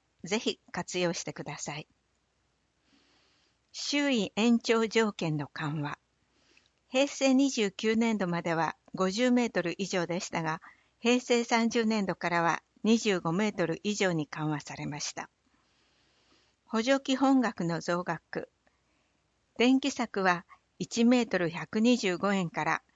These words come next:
百五十円に。金網は一メートル二百五十円から三百円に。網は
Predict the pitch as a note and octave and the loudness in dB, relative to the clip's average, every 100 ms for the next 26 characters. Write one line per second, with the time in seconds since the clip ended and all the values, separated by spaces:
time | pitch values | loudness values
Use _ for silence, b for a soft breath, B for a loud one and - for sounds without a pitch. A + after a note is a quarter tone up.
0 | _ _ _ _ - E3+ - G#3+ A3 G#3+ | _ _ _ _ -8 -6 -4 2 2 2
1 | G#3+ F#3+ D#3 D3+ D#3 - _ _ _ _ | 2 2 2 0 -4 -6 _ _ _ _
2 | _ _ _ _ _ G#3+ A3+ B3+ B3+ B3 | _ _ _ _ _ -2 2 4 4 4
3 | A3+ A3 A3 b _ - G#3 - C4 C#4 | 4 0 -4 b _ -6 -6 0 4 6
4 | C4 A3 F#3+ E3+ F3+ A3+ G#3+ A3+ A3 G#3+ | 4 0 -2 -2 0 0 -2 -2 -2 0
5 | B3 A#3 F#3 E3 D#3+ D#3 - _ _ _ | 0 0 0 -2 -4 -4 -6 _ _ _
6 | - A3 F#3+ G3+ G3 F#3+ - D3+ A#2 B2 | -14 -4 -2 0 -2 -6 -10 -10 -10 -8
7 | C#3 - _ _ _ _ _ _ _ _ | -8 -10 _ _ _ _ _ _ _ _
8 | - G3+ A#3+ C4 G#3+ G3+ | -2 0 4 4 4 0